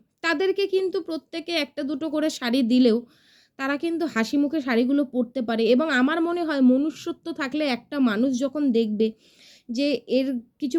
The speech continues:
পড়তে পারছে না, আমার কাছে তো পড়েই রয়েছে, ওগুলোকে তো আমি রাখার জায়গা পাচ্ছি না। এমন না যে আমার গায়েরটা, আমার পরারটা খুলে আমি দিয়ে দেবো, সেটা আমি বলছি না, অত মহান হতেও বলছি না। কিন্তু আমি যখন দেখবো আমার কাছে এক্সট্রা রয়েছে, আমার ঘরে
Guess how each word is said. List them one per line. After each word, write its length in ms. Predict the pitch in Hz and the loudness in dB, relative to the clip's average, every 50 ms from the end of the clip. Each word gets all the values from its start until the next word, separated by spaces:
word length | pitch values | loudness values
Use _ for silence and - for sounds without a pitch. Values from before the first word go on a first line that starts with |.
| 254 247 | -2 0
পড়তে 260 | 269 262 262 - 311 | -2 -2 -2 -4 -4
পারছে 220 | 320 339 330 - 415 | -4 -4 -4 -4 -4
না, 100 | 415 339 | -2 0
আমার 280 | 254 226 233 247 269 294 | 2 4 4 4 2 0
কাছে 280 | - - 311 320 320 359 | -2 -6 -8 -6 -6 -6
তো 100 | - 392 339 | -6 -8 -6
পড়েই 340 | - 427 440 453 440 359 262 | -4 -2 0 2 4 4 4
রয়েছে, 300 | 220 196 185 180 - 196 | 4 2 0 -2 -4 -4
ওগুলোকে 420 | 202 226 254 285 294 294 - 339 277 | -4 -2 -2 -2 -2 -4 -6 -8 -8
তো 80 | 349 370 | -4 -4
আমি 260 | 370 339 320 320 359 370 | -2 -2 0 0 0 0
রাখার 400 | 302 285 240 240 - 370 381 370 | 2 0 0 0 0 0 0 2
জায়গা 360 | 247 285 254 277 339 403 440 | 2 4 4 4 4 2 2
পাচ্ছি 360 | 330 - 233 226 - - - 214 | 0 -2 -4 -4 -6 -8 -6 -6
না। 160 | 185 180 170 - | -6 -6 -6 -6
এমন 260 | - 220 247 311 370 415 427 440 | 0 0 0 2 2 2 0 2
না 120 | 427 349 | 0 0
যে 100 | 285 330 | 0 0
আমার 320 | 294 254 247 262 311 339 311 311 - - - - - _ 208 190 | 2 4 4 4 4 2 0 -2 -4 -8 -14 -20 -20 _ -6 -4
গায়েরটা, 480 | 226 220 240 285 - - _ _ - 339 | -2 2 2 2 0 0 _ _ -4 -2
আমার 200 | 311 302 330 339 - | 0 0 0 0 -2
পরারটা 540 | - 294 262 269 277 302 302 - _ 370 359 | 0 -2 0 0 0 0 -2 -4 _ -10 -10
খুলে 260 | - - 320 311 311 | -4 0 2 2 2
আমি 180 | 320 311 302 294 | 2 2 2 0
দিয়ে 220 | 226 220 233 220 196 | 0 2 2 2 2
দেবো, 220 | 196 185 175 196 | 2 0 -2 -4
সেটা 240 | 208 - 262 247 330 381 | -4 -4 -4 -4 -2 -2
আমি 140 | 381 381 349 | 0 0 0
বলছি 300 | 254 226 196 196 196 226 | 2 2 0 0 0 0
না, 60 | 220 208 | -2 -2
অত 120 | 208 208 302 | -2 -2 0
মহান 340 | 302 294 294 285 320 320 | 0 0 2 0 0 -2
হতেও 300 | 320 320 330 - 370 381 320 | -2 -2 -4 -4 -2 -2 0
বলছি 360 | 226 185 151 165 - - 185 | 0 0 -2 -4 -6 -8 -8
না। 120 | 175 170 170 - _ _ - - - - - _ _ | -8 -8 -8 -12 _ _ -20 -20 -20 -20 -20 _ _
কিন্তু 200 | 269 285 294 320 311 | -4 -2 0 0 2
আমি 140 | 262 254 | 2 4
যখন 260 | 254 277 - 339 339 285 | 2 2 0 0 0 0
দেখবো 220 | 294 285 277 330 | 0 0 0 -2
আমার 240 | 294 247 233 240 247 | 0 0 0 0 0
কাছে 200 | 262 294 - 349 330 269 254 | -2 -4 -2 -2 0 2 2
এক্সট্রা 480 | 262 247 - - - - - 381 381 381 | 0 0 -4 -12 -18 -8 -4 -2 0 2
রয়েছে, 480 | 349 339 277 240 208 208 214 - 311 330 | 2 4 6 6 4 4 2 -2 -4 -2
আমার 240 | 302 269 277 311 311 | -2 -2 -2 0 -2
ঘরে 300 | 240 202 202 214 240 294 | -2 -2 -2 -2 -2 -2